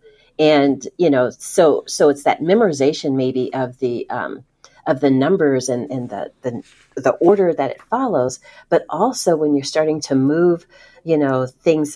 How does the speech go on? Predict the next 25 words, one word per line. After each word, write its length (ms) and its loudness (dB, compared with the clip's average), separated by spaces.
along 460 2
the 120 -2
way, 460 -2
um, 240 -6
for 220 0
that 200 0
correspondence, 720 -4
we're 80 6
building 520 -2
that 180 -8
numeracy 840 0
so 140 2
that 160 2
kids 260 0
aren't 220 0
afraid 320 -4
of 120 -6
numbers. 420 -2
So 180 0
each 280 2
of 140 0
us 140 0
has 160 0
an 120 -4
obligation 880 0